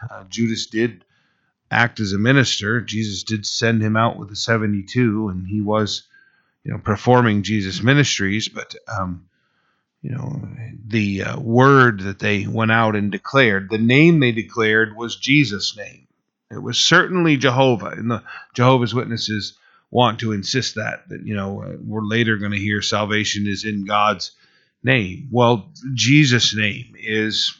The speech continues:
Jehovah's salvation, you know, Yeshua. So the glorification of,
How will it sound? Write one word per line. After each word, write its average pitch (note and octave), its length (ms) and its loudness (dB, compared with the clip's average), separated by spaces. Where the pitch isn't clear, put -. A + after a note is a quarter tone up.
Jehovah's G#2+ 880 0
salvation, G#2 720 0
you G2 120 -8
know, G2 140 -8
Yeshua. G#2 960 2
So A2 440 -2
the A2 80 -6
glorification A2 1000 2
of, G#2 520 -2